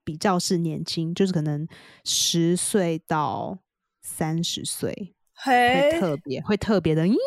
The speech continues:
Speaker 2: 是因为比如说像是有色人种的关系吗？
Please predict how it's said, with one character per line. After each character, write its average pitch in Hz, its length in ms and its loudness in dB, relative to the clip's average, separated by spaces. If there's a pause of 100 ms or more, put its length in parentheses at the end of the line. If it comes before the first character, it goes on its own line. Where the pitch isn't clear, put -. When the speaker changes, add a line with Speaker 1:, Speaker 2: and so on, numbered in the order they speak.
(1600)
Speaker 2:
是 359 220 2
因 339 100 2
为 294 240 6
比 208 180 -2
如 185 120 4
说 226 420 2
像 254 240 0
是 247 160 -4
有 165 180 0
色 196 220 -2
人 160 240 -2
种 151 220 -8
的 143 80 -12
关 147 240 -6
系 156 260 -12
吗？ 190 300 -12